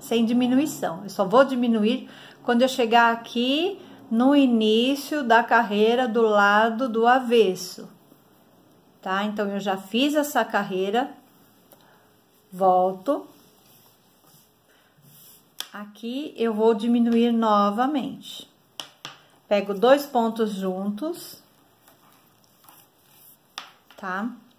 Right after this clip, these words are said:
Gente, eu vou diminuir dessa forma por quatro pontos, tá? Então, eu vou fazer as carreiras com essa diminuição. Por quatro vezes, eu diminuo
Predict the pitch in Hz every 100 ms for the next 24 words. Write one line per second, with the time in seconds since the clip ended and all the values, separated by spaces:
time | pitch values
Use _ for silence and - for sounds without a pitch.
0 | _ _ - - - _ - 254 262 247
1 | 220 302 294 302 294 277 269 277 247 226
2 | 240 240 208 208 233 240 214 196 180 196
3 | - _ _ _ _ _ _ _ _ _
4 | _ _ _ _ _ - 247 240 - -
5 | 269 277 302 302 311 311 - 214 180 190
6 | - - - - - - - _ _ _
7 | _ - 208 240 - _ _ _ _ -
8 | - - _ 226 247 277 302 302 294 285
9 | 262 240 262 226 220 - 208 208 254 294
10 | 208 196 - - - - _ 240 247 254
11 | 262 240 254 262 262 262 - 190 175 -
12 | 214 208 - 277 339 359 302 247 208 202
13 | 208 233 269 294 - - - - 240 233
14 | 269 277 254 254 262 320 370